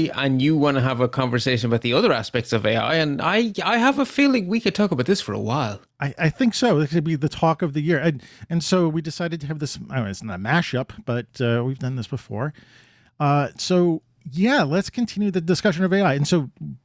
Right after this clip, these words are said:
Speaker 2: uh, Bart, just bringing up to, to speed a little bit, because, uh, Ward and I did an episode about A I at the end of last year, and we figured we would be talking about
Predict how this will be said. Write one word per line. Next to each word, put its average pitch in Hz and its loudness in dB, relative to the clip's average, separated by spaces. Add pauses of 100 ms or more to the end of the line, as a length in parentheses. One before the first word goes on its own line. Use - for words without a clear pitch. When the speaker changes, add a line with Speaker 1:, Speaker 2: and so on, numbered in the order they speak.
(160)
Speaker 2:
uh, 139 2
Bart, 160 0
just 151 -6
bringing 156 2
up 143 -2
to, 131 -4
to - -10
speed 180 2
a 131 0
little 196 2
bit, 139 0 (180)
because, 139 0 (140)
uh, 127 0
Ward 139 0
and 180 2
I 143 4
did 135 0
an 135 -2
episode 135 -2
about 127 -2
A 123 2
I 120 0 (560)
at 117 -6
the - -6
end 170 4
of 139 -2
last 135 0
year, 107 -6
and 131 -4
we 131 -2
figured 139 2
we 131 2
would 185 2
be 185 2
talking 170 0
about 127 0